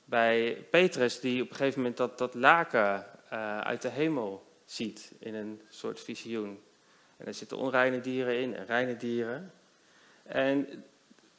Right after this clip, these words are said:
nou, dat, eh, dat is een, een best een verhaal, daar zal ik nu niet helemaal op ingaan, maar dat Petrus dat visioen ontving, daarom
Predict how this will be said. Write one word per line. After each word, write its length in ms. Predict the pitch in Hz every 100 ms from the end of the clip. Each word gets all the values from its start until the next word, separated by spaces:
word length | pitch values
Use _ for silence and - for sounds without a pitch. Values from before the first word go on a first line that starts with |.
| _
nou, 300 | 165 147 -
dat, 260 | 135 - - - -
eh, 200 | 139 135 131
dat 240 | 135 139
is 200 | 139 131
een, 180 | 143 135
een 280 | 135 113 131
best 240 | 143 -
een 80 | 135
verhaal, 360 | 131 123 156 165
daar 100 | 147
zal 140 | 143
ik 60 | 139
nu 120 | 156
niet 180 | 143 135
helemaal 260 | 135 127
op 120 | 117 -
ingaan, 400 | 165 156 151 139
maar 340 | 135 131 131 - - - _ _ _ _ _ _ _ _ _ _
dat 180 | - 135
Petrus 340 | 196 214 185 -
dat 180 | 185
visioen 680 | - 156 135 143 180 208 - - -
ontving, 640 | 160 156 160 165 226 247 - _ _ _ _ - - _ -
daarom 680 | 120 143 185 151 117 107